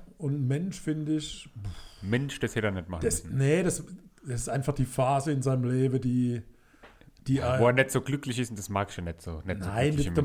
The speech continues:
Speaker 2: Menschen.
Speaker 1: hat's nichts zu tun. Ab dem
Speaker 2: <laughs>
Speaker 1: Zeitpunkt hat er sich ein bisschen verändert, aber, äh, ist, ist ja wieder Geschmackssache. Also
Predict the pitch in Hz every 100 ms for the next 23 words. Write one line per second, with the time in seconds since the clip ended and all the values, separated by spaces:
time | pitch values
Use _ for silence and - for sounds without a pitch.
0 | 151 147 - 139 - - 156 143 151 175
1 | - 139 - - 160 - - 147 143 143
2 | - 147 147 135 127 117 143 139 127 101
3 | 123 104 117 104 113 - - - - -
4 | - 113 107 107 - - - 135 - 185
5 | 214 214 208 208 214 - 147 165 - 117
6 | 131 - 113 117 113